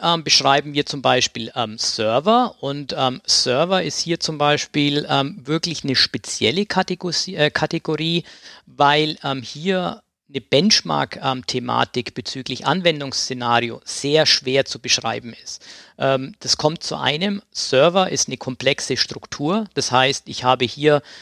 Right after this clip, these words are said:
eben nicht nur große Unterschied-, äh, Unterschiede bei den Prozessoren, sondern eben auch bei dem Arbeitsspeicher. Brauche ich einen Single-Socket, äh, einen, einen Dual-Socket oder einen Quad-Socket?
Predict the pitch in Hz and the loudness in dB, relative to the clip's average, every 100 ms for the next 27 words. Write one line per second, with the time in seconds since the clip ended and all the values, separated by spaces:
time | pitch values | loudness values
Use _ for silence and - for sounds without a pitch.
0 | - 135 135 131 143 - 135 - 135 151 | -10 -8 -6 -6 -6 -6 -6 -2 0 0
1 | 165 139 - 127 - 139 - 139 131 123 | -2 -4 0 2 2 -2 -10 -8 0 0
2 | 147 143 139 - 139 131 127 123 117 117 | 0 -2 0 0 2 0 0 0 -2 -6
3 | 117 - 110 165 190 175 170 - - - | -6 -6 -4 2 2 2 -2 -14 -6 0
4 | 139 135 139 131 123 113 120 - 113 113 | 2 2 0 -4 -2 -2 -2 -2 -4 -4
5 | 113 147 156 151 - - 139 135 127 127 | -2 2 2 2 0 2 2 2 0 -4
6 | 117 117 113 - - 156 151 143 - 143 | -4 -6 -8 -10 -6 -4 -2 0 2 0
7 | - 135 123 - 123 113 123 - 113 117 | 0 -4 -4 -10 -10 -10 -10 -10 -10 -10
8 | - 113 156 165 151 - 147 - 139 - | -14 -12 0 4 4 4 0 0 -2 -4
9 | 110 110 - 156 165 - 160 - 151 - | -8 -8 -2 0 2 2 0 2 0 0